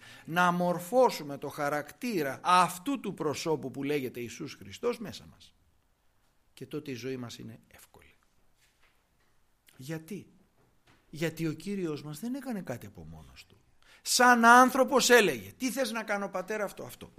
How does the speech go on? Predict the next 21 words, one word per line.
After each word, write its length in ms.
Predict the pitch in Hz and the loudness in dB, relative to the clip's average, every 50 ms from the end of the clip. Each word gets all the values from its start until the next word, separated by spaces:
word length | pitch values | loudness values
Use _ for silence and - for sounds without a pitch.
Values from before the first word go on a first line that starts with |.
| - - - - - - - - - - - - | -12 -12 -10 -12 -12 -10 -10 -10 -10 -12 -12 -8
Τι 160 | - 262 262 | -4 -4 -4
θες; 280 | 220 - 254 254 - - | -4 -4 -6 -6 -4 -6
Εκείνο, 320 | 208 - - 202 170 131 | -6 -6 -6 -8 -8 -8
εκείνο. 300 | 131 123 - 147 117 87 - - - - _ _ _ _ _ _ _ _ _ | -8 -8 -8 -8 -10 -10 -12 -16 -20 -20 _ _ _ _ _ _ _ _ _
Τι 160 | - 320 320 | 0 0 2
θες; 220 | 320 - 285 269 - | 2 2 0 0 2
Το 100 | - 269 | 6 8
άλλο, 260 | 262 262 226 202 190 | 8 10 8 8 6
το 100 | - 240 | 8 8
άλλο». 400 | 269 269 240 196 - - - - - - - - - _ _ _ _ _ _ _ _ _ _ _ _ _ _ _ _ _ _ _ | 8 8 8 6 2 -6 -12 -18 -20 -20 -20 -20 -20 _ _ _ _ _ _ _ _ _ _ _ _ _ _ _ _ _ _ _
Ενώ 200 | - 101 104 110 | -18 -16 -14 -14
εμείς 520 | 113 110 101 101 113 107 92 - - - - _ _ _ _ _ _ - - | -12 -10 -10 -10 -10 -10 -12 -14 -14 -16 -20 _ _ _ _ _ _ -16 -14
δεν 140 | 285 294 - | -14 -12 -12
το 100 | 302 294 | -14 -14
κάνουμε 440 | - - 254 240 208 180 160 143 | -12 -12 -10 -10 -8 -10 -10 -10
κατά 200 | 123 131 117 117 | -12 -14 -14 -16
αυτόν 220 | 107 - - 117 104 | -16 -18 -18 -18 -18
τον 140 | 110 104 95 | -18 -18 -18
τρόπο. 280 | 107 107 104 101 127 | -18 -18 -16 -14 -12
Εμείς 200 | 139 180 208 202 | -10 -8 -8 -4
λέμε, 360 | 208 226 226 196 131 - - | -2 -2 -2 -2 -4 -6 -12